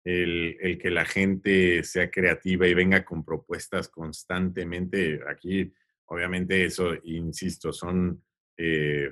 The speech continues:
frases y cosas utilizadas muchas, pero estas son reales, de la política de puertas abiertas. Eh,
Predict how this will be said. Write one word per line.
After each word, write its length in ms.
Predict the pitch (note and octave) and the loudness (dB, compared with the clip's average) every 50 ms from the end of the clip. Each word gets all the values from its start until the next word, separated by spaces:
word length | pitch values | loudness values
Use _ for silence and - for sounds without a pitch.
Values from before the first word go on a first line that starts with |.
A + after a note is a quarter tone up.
| - | -8
frases 640 | - - F2+ F2+ F#2 F#2 F#2 - F#2 F2 D2+ - - | -4 0 2 4 4 4 2 2 0 -2 -2 -2 -4
y 260 | E2 D#2 D2+ D#2 D2+ D2+ | -4 -4 -2 -4 -4 -4
cosas 360 | - F#2+ F#2+ F#2 G2 F2+ F2 | 0 0 0 0 0 -2 -4
utilizadas 540 | E2+ D#2+ F2 D2+ D2+ D#2 F2 F#2 F#2+ E2 D#2 | -4 -6 -6 -6 -6 -4 0 0 0 0 -2
muchas, 320 | E2+ F2+ F#2 F2+ G#2 F#2+ F#2+ | -2 -2 -2 0 0 -2 -2
pero 120 | - E2+ D#2+ | -2 -4 -4
estas 200 | E2 - F2+ E2+ | -2 -2 -4 -2
son 200 | - F#2 F#2 F2+ | 0 0 0 2
reales, 680 | F2 E2+ E2 D#2+ D#2+ E2 E2+ G2+ A#2 B2 B2 B2 - - | 2 2 2 4 2 2 2 2 0 0 0 -4 -10 -10
de 160 | E2 D#2+ D#2 | -6 -6 -4
la 160 | D2+ D2+ D2+ - | -4 -4 -6 -6
política 420 | - D2+ D2+ D#2+ D#2+ F#2+ F#2 E2+ | -6 -6 -6 -4 -4 -2 -2 -2
de 80 | D2+ - | -2 -2
puertas 460 | - - F2 E2 - - E2 - D2+ | -4 -6 -8 -8 -6 -10 -12 -10 -8
abiertas. 580 | D2 D2 D#2 D#2+ D#2+ D#2+ - F#2+ - _ _ _ _ _ _ _ _ _ _ _ _ _ - | -6 -4 -2 -4 -4 -4 -8 -14 -14 _ _ _ _ _ _ _ _ _ _ _ _ _ -4
Eh, 480 | E2+ F2 E2+ D#2+ D#2+ D#2+ D#2 D2+ D2+ | -2 0 2 2 2 2 0 -2 -4